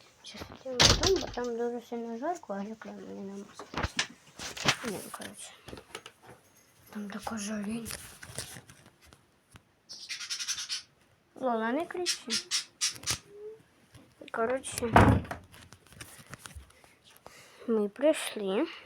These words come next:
Що, Єва? Ой, упала.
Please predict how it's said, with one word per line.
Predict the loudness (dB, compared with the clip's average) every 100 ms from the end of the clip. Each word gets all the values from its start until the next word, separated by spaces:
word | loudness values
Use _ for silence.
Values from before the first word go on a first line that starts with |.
| -18 -14 -4
Що, | -2
Єва? | -2 0 0 0 -2 -10 -20 _ _ _ _ _ _ _ -12 -4
Ой, | -4 -4 -14 _ _ _ -16
упала. | -12 -6 -6 -6